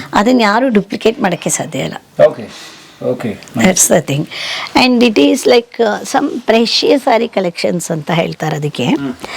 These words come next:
Speaker 1: So, like, uh, ಇದು ನೋಡಿ, ಇದುವೇ. This is full,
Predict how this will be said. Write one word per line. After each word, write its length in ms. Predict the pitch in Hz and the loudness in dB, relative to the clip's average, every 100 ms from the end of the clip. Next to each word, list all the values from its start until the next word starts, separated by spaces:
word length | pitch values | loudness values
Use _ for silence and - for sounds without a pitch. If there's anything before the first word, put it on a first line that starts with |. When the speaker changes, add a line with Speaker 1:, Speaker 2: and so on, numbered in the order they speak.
| - - - - - - | -12 -10 -10 -10 -10 0
Speaker 1:
So, 140 | 254 254 247 240 226 214 208 - 196 | 4 4 4 2 2 2 2 0 0
like, 380 | 220 226 - - | 0 0 0 2
uh, 340 | 202 214 202 233 | 2 2 -4 0
ಇದು 240 | 220 240 | 2 2
ನೋಡಿ, 240 | 202 165 | 2 0
ಇದುವೇ. 420 | 170 170 208 175 233 - _ - - - - - - - - - - - - - | -2 -2 2 2 0 -6 _ -20 -20 -20 -20 -20 -20 -18 -16 -12 -12 -12 -6 2
This 100 | 240 | 2
is 280 | 247 - - | 2 0 4
full, 560 | 247 262 277 277 277 | 4 6 4 4 4